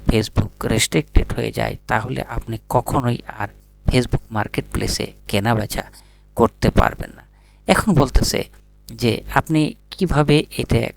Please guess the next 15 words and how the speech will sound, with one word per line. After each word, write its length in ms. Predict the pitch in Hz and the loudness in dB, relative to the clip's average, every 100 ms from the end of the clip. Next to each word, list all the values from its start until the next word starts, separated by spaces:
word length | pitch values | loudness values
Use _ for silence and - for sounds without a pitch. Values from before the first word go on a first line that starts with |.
| - | 0
করতে 320 | 135 - 117 | 0 0 -4
চান 380 | - 117 50 - - - - | 2 2 2 -6 -20 -20 -12
সমাধানটা। 680 | - 117 107 101 95 - - - _ - _ _ | -2 -2 -2 -4 -10 -10 -12 -12 _ -20 _ _
দেখুন, 340 | - 147 127 113 - | 2 2 2 -2 0
এই 200 | 139 131 | 0 4
জায়গাতে 460 | 131 123 - 120 - | 2 2 0 0 2
সলভের 440 | - - 143 151 | 0 2 2 2
কথা 260 | - 98 - | 0 2 2
বলা 280 | - 107 - | 2 -4 -6
রয়েছে, 400 | - 50 - - | -6 -10 -10 -12
এখানে 520 | - - - - - | -10 -12 -12 -12 -4
সলিউশনের 540 | - 127 - 131 120 | 2 2 2 -4 -6
কথা 260 | 120 - - | -6 -8 -12
বলা 180 | - - | -14 -14
রয়েছে 400 | - - - - | -16 -20 -14 -14